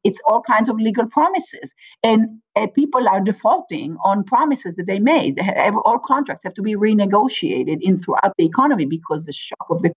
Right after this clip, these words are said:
covid, which is still playing out, you know, has caused everything to shut down and is gonna cause everything to change. And so when it changes, when the dust begins to settle even, which will take a while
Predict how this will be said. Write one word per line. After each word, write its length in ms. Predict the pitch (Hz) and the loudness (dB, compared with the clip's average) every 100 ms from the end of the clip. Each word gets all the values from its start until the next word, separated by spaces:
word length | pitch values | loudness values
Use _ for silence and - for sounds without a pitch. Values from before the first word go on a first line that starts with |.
| - | 2
covid, 460 | - 254 156 120 - - - - | 2 2 0 -2 -6 -18 -20 -4
which 180 | - 196 | -2 0
is 120 | 202 | -2
still 200 | - - | -6 -6
playing 440 | 233 220 185 156 160 202 | -2 0 2 2 2 2
out, 500 | 269 208 143 165 - _ _ - | 2 2 2 -2 -6 _ _ -2
you 100 | 269 | 2
know, 120 | 175 | 2
has 200 | 190 165 | 0 -4
caused 460 | - 202 175 175 165 - _ _ - | -2 0 2 -2 -6 -14 _ _ 0
everything 420 | 208 208 202 196 | 2 2 2 0
to 100 | 196 | 0
shut 300 | - 160 160 | 0 0 0
down 400 | 147 127 165 208 - _ _ | 0 2 0 -2 -12 _ _
and 200 | 220 220 | 0 2
is 140 | 233 202 | 2 0
gonna 360 | - - 208 | -2 0 2
cause 360 | 208 - 175 170 | 2 0 0 0
everything 460 | - 160 165 156 156 | -4 -4 -2 -2 -2
to 160 | 165 | -4
change. 640 | 170 - 339 269 139 131 - - - _ - | -2 0 2 2 2 -2 -4 -14 -20 _ 2
And 140 | 214 | 2
so 260 | - 220 202 | 2 0 2
when 260 | 185 233 | 0 2
it 120 | 302 | 0
changes, 440 | 311 220 175 185 180 | 0 -4 0 0 2
when 160 | 165 | 4
the 100 | 165 | 4
dust 300 | 156 180 214 - 214 | 2 0 -2 -4 -4
begins 460 | 185 170 202 285 - | 0 2 4 2 -2
to 100 | 233 | -6
settle 360 | 170 139 143 | -2 0 0
even, 320 | 151 143 151 156 | 2 2 4 2
which 180 | 151 | 2
will 180 | 185 190 | 2 2
take 260 | 220 175 165 | 0 -4 -2
a 60 | |
while 440 | 143 135 107 95 | 0 2 2 0